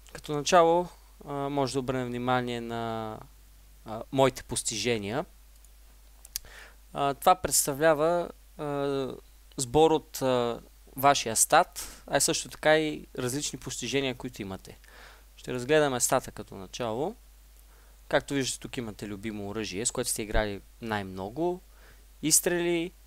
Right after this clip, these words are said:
колко от тях са попаднали, колко убийства имате и убийство спрямо изстрели.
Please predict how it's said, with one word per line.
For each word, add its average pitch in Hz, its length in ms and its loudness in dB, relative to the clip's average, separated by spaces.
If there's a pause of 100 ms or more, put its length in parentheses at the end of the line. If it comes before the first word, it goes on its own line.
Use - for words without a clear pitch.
(400)
колко 123 260 0
от 110 60 -8
тях 113 200 2
са - 100 -2
попаднали, 160 800 2
колко 123 260 -2
убийства 139 420 -4
имате 175 340 -6 (200)
и 160 600 -6
убийство 147 520 0
спрямо 123 420 4
изстрели. 180 460 -2